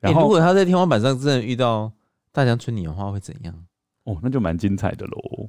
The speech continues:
Speaker 2: 说：“欸，你也在这里啊？”这样，然后就很尴尬笑。<laughs> 应该是吧？
Speaker 1: 嗯哼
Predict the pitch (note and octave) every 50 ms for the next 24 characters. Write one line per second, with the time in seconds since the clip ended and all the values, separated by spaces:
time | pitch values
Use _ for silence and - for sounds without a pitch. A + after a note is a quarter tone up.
0 | - _ - - - B3+ C4 C4 C4+ A#3+ F#3 D3+ D#3+ G#3 G3+ - A#3+ A3+ F#3 D3+
1 | B2 A2 G#2 G#2 G#2 G#2 A2+ C#3 C#3+ C3+ C3 C3 B2 - - B2 A2 A2 A#2+ C3
2 | A#2+ F#2+ F#2 A2+ G#2+ A2+ A2 A#2+ G#2 G2 F#2+ - A2 G2 F#2 F2+ F2 - _ _
3 | _ _ _ _ _ _ _ _ _ - C3+ A#2 - G#3 G3 - - G#3 - -
4 | - - - - - - - - - - G#3+ G3 - - C4+ B3+ B3+ - E3+ E3+
5 | - D#3+ D#3 D#3+ D#3 - C#3+ A#2 G#2 G2+ F#2 G#2 G2+ G2 F#2+ G2+ F#2+